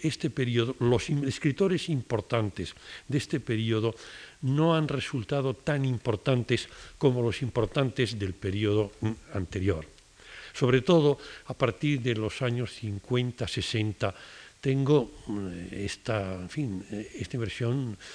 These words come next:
de que quizá, pues, ya no son tan grandes.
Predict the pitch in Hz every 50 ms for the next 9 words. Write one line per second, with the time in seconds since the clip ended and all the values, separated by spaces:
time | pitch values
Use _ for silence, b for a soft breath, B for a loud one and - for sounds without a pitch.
0 | B B B B B B B B - 113 104 120 123 120 - - - 135 127 127
1 | 123 123 120 117 - - 123 - - - 165 151 147 - - 139 131 123 110 104
2 | 123 123 120 120 117 123 151 151 147 139 135 131 110 - - 143 135 - - 120
3 | 113 117 131 135 135 127 123 127 - -